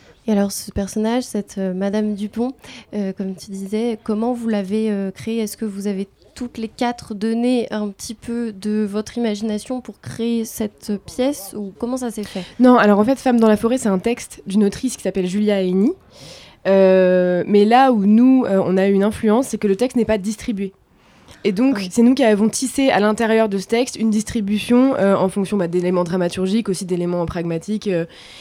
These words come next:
Speaker 2: et, euh, et aussi, bah, fon-, en fonction de nos personnalités d'actrices, euh, de chacune, ouais.
Speaker 1: Et ce choix-là, euh, Femme, euh, excusez-moi, Femme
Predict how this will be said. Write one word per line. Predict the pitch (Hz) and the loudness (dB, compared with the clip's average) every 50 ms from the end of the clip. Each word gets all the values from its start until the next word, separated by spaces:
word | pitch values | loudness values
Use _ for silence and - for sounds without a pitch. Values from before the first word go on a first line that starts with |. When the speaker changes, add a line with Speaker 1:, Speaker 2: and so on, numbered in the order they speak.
| - - - | -20 -10 -6
Speaker 2:
et, | - 185 185 175 | -2 -2 0 0
euh, | 170 170 165 165 | 0 0 0 0
et | - 170 | 2 2
aussi, | 170 175 165 - 208 | 2 2 0 -2 -2
bah, | 175 175 165 | -2 -2 -2
fon-, | - 170 160 - | -4 -6 -6 -6
en | 165 165 | -6 -6
fonction | 156 165 156 185 185 | -6 -8 -6 -6 -4
de | 175 | -4
nos | 170 165 | -2 -2
personnalités | 170 175 175 190 175 165 165 165 175 | -2 -4 -2 -2 -2 -2 -2 -2 -2
d'actrices, | 170 165 160 - - 202 185 - - | -2 -2 -4 -4 -8 -10 -10 -8 -8
euh, | 170 160 | -8 -6
de | 160 160 | -6 -8
chacune, | 160 170 156 - 185 175 | -8 -10 -10 -10 -10 -10
ouais. | 156 - - _ _ _ _ _ _ _ _ _ _ _ _ _ _ - - - - - _ _ _ - _ - | -10 -12 -14 _ _ _ _ _ _ _ _ _ _ _ _ _ _ -20 -20 -20 -20 -20 _ _ _ -20 _ -4
Speaker 1:
Et | 226 208 | -2 -2
ce | - - 214 | -2 -2 -6
choix-là, | 208 - - 214 208 208 240 285 285 254 | -4 -4 -4 -2 -2 0 0 0 0 -2
euh, | 220 202 190 190 | -2 -4 -4 -6
Femme, | 190 - - - 226 226 220 220 208 | -10 -12 -12 -10 -10 -8 -8 -6 -6
euh, | 196 196 185 180 - - _ _ _ _ _ _ - | -6 -8 -8 -10 -12 -16 _ _ _ _ _ _ -14
excusez-moi, | 196 - - - - 208 190 190 185 190 196 190 190 185 185 | -14 -14 -14 -14 -14 -14 -14 -12 -12 -12 -10 -10 -10 -10 -10
Femme | - - 220 208 202 | -6 -4 -4 -4 -4